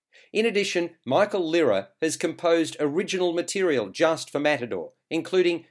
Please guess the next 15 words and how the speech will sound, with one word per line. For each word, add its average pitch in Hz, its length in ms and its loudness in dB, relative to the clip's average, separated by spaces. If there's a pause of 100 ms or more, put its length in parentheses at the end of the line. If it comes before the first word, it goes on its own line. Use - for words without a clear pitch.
a 160 80 -2
stirring 190 600 -2
violin 147 540 0
number 117 400 0 (140)
near 180 160 -2
the 165 260 -8
end 135 220 -4
of 95 100 -12
the - 80 -6
performance. 131 680 -2 (640)
The 160 80 2
vibe 196 420 4
on 147 240 0
opening 151 480 2
night 135 260 -2